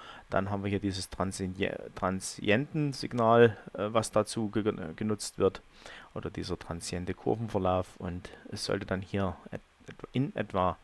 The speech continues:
äh, so etwas herauskommen. Probiert das mal aus. Das mache ich jetzt mal an dieser Stelle nicht. Das werde ich dann im nächsten Video zeigen. Das probiert ihr mal selbst. Stellt also mal die Schaltung entsprechend hier dieser Vorgabe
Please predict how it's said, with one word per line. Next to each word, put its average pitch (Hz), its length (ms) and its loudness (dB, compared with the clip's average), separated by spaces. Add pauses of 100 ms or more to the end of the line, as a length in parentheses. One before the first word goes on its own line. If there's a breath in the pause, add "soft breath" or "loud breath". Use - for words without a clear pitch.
(540 loud breath)
äh, 95 320 -2
so - 180 0
etwas - 300 2
herauskommen. 135 640 6
Probiert 127 360 6
das 120 160 8
mal 104 280 8
aus. 185 160 4
Das - 200 2
mache 123 180 2
ich 117 60 0
jetzt 120 220 0
mal 104 100 4
an 107 80 0
dieser 104 220 -2
Stelle 92 300 2
nicht. 139 240 -2
Das 113 120 0
werde 107 180 4
ich - 80 -6
dann 92 200 2
im 87 240 -2 (160)
nächsten 135 480 -2
Video 139 240 2
zeigen. 110 460 6 (520 loud breath)
Das - 220 0
probiert - 340 4
ihr 98 60 4
mal 92 140 2
selbst. - 560 4
Stellt 113 300 4
also 104 240 8
mal 98 220 4
die 90 340 0
Schaltung 90 520 -2
entsprechend 98 580 -6
hier 90 320 -2 (500 soft breath)
dieser 98 280 -2
Vorgabe 92 720 0